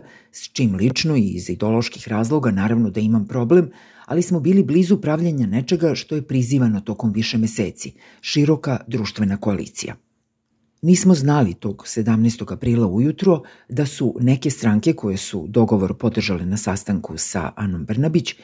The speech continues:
imale planove da od ove strategije odustanu.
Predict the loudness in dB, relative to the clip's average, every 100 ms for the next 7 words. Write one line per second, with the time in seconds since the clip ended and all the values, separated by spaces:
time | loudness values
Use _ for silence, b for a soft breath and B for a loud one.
0 | B B 4 6 6 2 2 4 4 2
1 | 0 -2 -4 -4 -4 -6 -8 -6 -2 2
2 | 0 0 -4 -4 -6